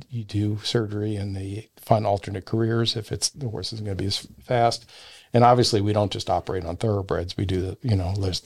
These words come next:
all kinds of disciplines, quarter horses, saddlebreds. I mean, you name it. You know, I think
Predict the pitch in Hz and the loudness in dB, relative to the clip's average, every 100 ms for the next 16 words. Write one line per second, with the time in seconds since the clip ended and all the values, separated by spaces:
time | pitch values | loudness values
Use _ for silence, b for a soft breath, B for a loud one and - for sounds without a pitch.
0 | - 113 104 - 101 90 90 - - 107 | -4 -2 -2 -2 -4 -4 -4 -2 -2 -2
1 | 104 - 98 92 101 87 - 107 101 B | 0 0 2 2 2 -2 -2 -2 -4 B
2 | B B B B - 101 101 95 95 98 | B B B B 2 4 4 0 -2 -2
3 | 117 104 95 98 95 95 95 - _ - | -2 0 0 -2 -2 -4 -6 -10 _ -4
4 | 110 95 95 98 - | 0 2 2 0 -2